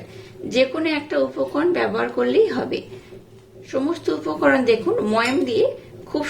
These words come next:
সুন্দর করে মেখে নিয়েছি, আর এইভাবে দেখুন মুঠি করলে মুঠি হয়ে যাবে, আর এইভাবে চাপ দিলে তবেই ভাঙবে। তো এইরকম সুন্দর করে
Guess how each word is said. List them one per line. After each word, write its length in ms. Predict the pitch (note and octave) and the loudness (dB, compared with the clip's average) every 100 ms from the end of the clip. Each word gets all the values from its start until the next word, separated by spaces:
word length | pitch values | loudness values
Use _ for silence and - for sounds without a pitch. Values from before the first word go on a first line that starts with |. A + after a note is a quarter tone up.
| - | -2
সুন্দর 280 | D#4+ C4 C4 | 2 4 4
করে 140 | C#4 C#4 B3 | 4 2 2
মেখে 220 | B3 C#4 | 0 2
নিয়েছি, 320 | C4+ C4+ C4+ A4+ B4+ - - - | 4 2 4 2 2 -8 -18 -8
আর 80 | - A3 | 2 4
এইভাবে 280 | B3 C#4 B3+ B3+ | 6 4 2 0
দেখুন 200 | C4 D4 A#3 | 0 0 -2
মুঠি 200 | A3+ C4 | -4 -2
করলে 200 | C4 B3+ C4+ | 2 2 2
মুঠি 200 | A#3 A3 C4 | 0 0 2
হয়ে 140 | C#4 C#4+ | 4 4
যাবে, 220 | C#4+ C#4+ B4 - - - - | 2 4 2 2 -10 -18 -8
আর 80 | - - | 0 2
এইভাবে 260 | A4+ B3+ C4+ - | 2 0 -2 -2
চাপ 220 | A3 F3+ C#4 C#4 | -2 0 -2 -6
দিলে 160 | D#4 A#4 - | -4 -4 -2
তবেই 300 | - G#3 G#3 G3 | 0 0 0 -2
ভাঙবে। 320 | G3 F#3+ - - - - - | -4 -4 -8 -12 -20 -18 -4
তো 60 | - | 0
এইরকম 320 | B3+ C4 E4 F#4+ - | 2 2 0 -6 -4
সুন্দর 340 | C#4 B3+ C#4+ F4 | -2 0 0 0
করে 180 | A#3 G#3 | 0 0